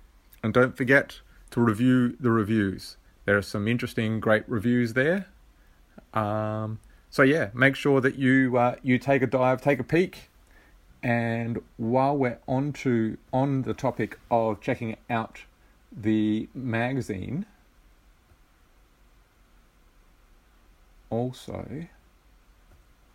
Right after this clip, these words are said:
make sure that you check out Mythmart too, and, uh, see what's the, um,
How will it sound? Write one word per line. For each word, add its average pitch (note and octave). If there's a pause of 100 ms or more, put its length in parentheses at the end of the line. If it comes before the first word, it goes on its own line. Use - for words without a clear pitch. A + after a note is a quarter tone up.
(1300)
make G#2+
sure A2+
that A2
you G#2
check G#2+
out G#2+ (320)
Mythmart A2+
too, G#2+ (460)
and, G#2+
uh, A2+ (420)
see F3+
what's D#3
the, C3+
um, C3